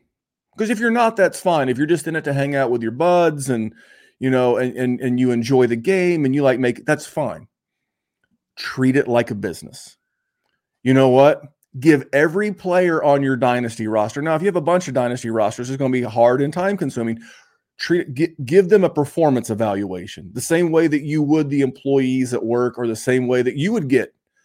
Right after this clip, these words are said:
at work. "Hey, here's what you did good this year. Here's what you did bad this year."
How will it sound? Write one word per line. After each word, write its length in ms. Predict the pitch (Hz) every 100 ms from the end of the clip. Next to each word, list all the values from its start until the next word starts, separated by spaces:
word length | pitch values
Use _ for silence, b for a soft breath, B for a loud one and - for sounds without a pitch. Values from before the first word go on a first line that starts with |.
| b -
at 200 | 120 104
work. 300 | 117 101 - _ _
"Hey, 160 | 139 139
here's 200 | 170 170
what 120 | 151
you 100 | 151
did 180 | 131 120
good 220 | 139 156
this 220 | 151 143
year. 160 | 147 139
Here's 180 | 135 131
what 140 | 135
you 80 | 131
did 240 | 113 107
bad 300 | 117 123 123
this 220 | 123 120
year." 260 | - 123 117